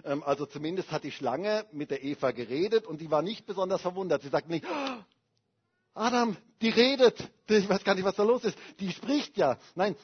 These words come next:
keine Ahnung, ich will da keine Lehre draus machen. Ähm, wer weiß, aber wer weiß, ob dein Hamster nicht noch irgendwas mit dir zu klären hat im Himmel. Ähm, pass gut auf, wie du mit deinen Tieren umgehst. Das ist auf jeden Fall mal eine gute Lehre.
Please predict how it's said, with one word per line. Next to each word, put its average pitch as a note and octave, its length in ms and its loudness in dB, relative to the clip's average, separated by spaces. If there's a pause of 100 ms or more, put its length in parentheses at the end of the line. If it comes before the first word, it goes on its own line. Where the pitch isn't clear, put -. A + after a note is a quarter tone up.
(100)
keine A3 280 0
Ahnung, F#3 200 0
ich D#3 120 -8
will F3 80 2
da F3+ 80 2
keine E3+ 240 -2
Lehre C3+ 280 0
draus A2+ 260 -6
machen. A2 300 -8 (240)
Ähm, C#3+ 240 -6
wer F#3+ 260 2
weiß, D3 360 2
aber C#3+ 280 -4
wer E3+ 160 2
weiß, E3 280 2
ob D3+ 100 -14
dein B2+ 180 -6
Hamster D#3+ 360 -4
nicht D#3+ 180 -10
noch C#3+ 140 -8
irgendwas D#3+ 340 -6
mit C#3+ 140 -14
dir C#3+ 100 -8
zu - 120 -14
klären C#3 340 -2
hat A#2+ 160 -4
im G#2 100 -14
Himmel. B2+ 300 -4 (300)
Ähm, D3 320 -4
pass F3+ 340 0
gut F3 180 -8
auf, D#3+ 240 0
wie E3 80 -8
du D#3+ 80 -6
mit D3+ 160 -4
deinen C#3+ 220 0
Tieren E3+ 320 -2
umgehst. B2 340 -6
Das D3+ 120 0
ist C#3+ 40 -10
auf E3 140 0
jeden D3 200 -4
Fall C#3+ 140 0
mal C3+ 120 -4
eine B2 160 -6
gute D3 280 -8
Lehre. A#2+ 400 -2